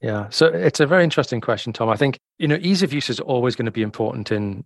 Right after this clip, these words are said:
in anything we do in med tech, because if things are too complicated, then, you know, they're, they're very unlikely to be adopted. And I think that's particularly true when you talk about ischemic stroke, because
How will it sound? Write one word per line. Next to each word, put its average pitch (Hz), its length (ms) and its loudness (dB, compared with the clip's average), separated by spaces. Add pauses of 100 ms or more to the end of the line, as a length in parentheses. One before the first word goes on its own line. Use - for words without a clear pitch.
(160)
in 135 240 2
anything 120 320 6
we 113 80 4
do 107 140 4
in 107 120 2
med 101 180 2
tech, - 300 -6
because 113 420 0 (420)
if - 120 -2
things 165 200 8
are 143 60 6
too - 160 2
complicated, 143 680 2 (220)
then, 120 420 2 (220)
you 127 80 -2
know, 120 80 2
they're, 120 160 6
they're 120 200 4
very 127 220 6
unlikely 117 460 -2
to - 80 -12
be 113 100 -6
adopted. 104 480 0
And 120 140 -2
I 110 60 2
think 156 160 -2
that's 131 200 4
particularly 127 720 0
true 120 460 4 (560)
when 123 140 -4
you 113 80 -4
talk 120 200 0
about 107 160 4
ischemic 104 460 -4
stroke, - 320 -4
because 110 360 0